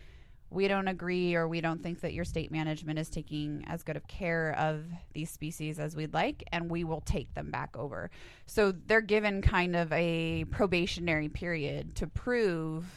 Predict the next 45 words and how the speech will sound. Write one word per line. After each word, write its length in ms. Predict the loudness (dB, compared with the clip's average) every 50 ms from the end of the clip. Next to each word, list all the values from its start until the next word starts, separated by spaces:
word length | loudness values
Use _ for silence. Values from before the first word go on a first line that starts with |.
| -18 -20 -20 -20 -16 -6
that 300 | 0 2 2 2 0 -2 -8 -18 -20 -20 -20 -20 -18 -8
they're 300 | -4 0 0 0 0 -2
doing 400 | -2 -2 -2 0 0 0 0 0
what 140 | -2 -2 -2
they 100 | -2 -2
need 180 | -2 -2 -2
to 80 | -4 -4
do 200 | -4 -4 -4 -4
to 80 | -6
keep 180 | -8 -10 -10 -10
those 160 | -10 -10 -10
populations 580 | -8 -8 -8 -6 -6 -6 -6 -6 -6 -6 -6 -4
there 140 | -4 -4 -4
as 120 | -4 -4
well. 160 | -2 -2 -2 0
So 280 | 2 4 6 6 6 4 0 -8 -18 -18 -18 -8 -2
it's, 460 | 2 2 2 2 -2 -10 -10 -8 2 4
it's 300 | 6 6 4 4 -2 -4
important 400 | -4 -2 0 0 0 0 0 0
to 60 | 2
notice 260 | 4 4 4 2 2
that 180 | -2 -2 -4 -4
just 300 | 0 2 2 2 2 0
because 420 | -2 2 2 2 2 2 0 -4 -4 -2
they're 140 | 0 0 0
delisted, 420 | 2 0 2 0 0 0 -2 -4
it 80 | 0 2
doesn't 300 | 2 2 2 2 0 2
automatically 540 | 4 4 4 4 4 4 4 4 2 -2 -2
mean 280 | 0 0 0 0 0 0
that 120 | 0 0
we're 180 | 0 0 0 0
just 200 | -2 -4 -2 0
kicking 240 | 0 0 2 0 0
them 80 | 0 0
out 120 | 0 0
in 60 | 0
the 60 | 0
world 480 | 0 0 2 2 2 0 0 -2 -4 -6 -8 -4 -2
and 340 | 0 0 0 0 -4 -6 -10 -14 -16 -16 -8 -2 0
hoping 300 | 0 0 0 0 -2 -2
for 120 | -4 -4
the 120 | -4 -2
best. 360 | -2 -2 -2 -4 -6 -8 -4 -2
There's 240 | 0 0 -2 -2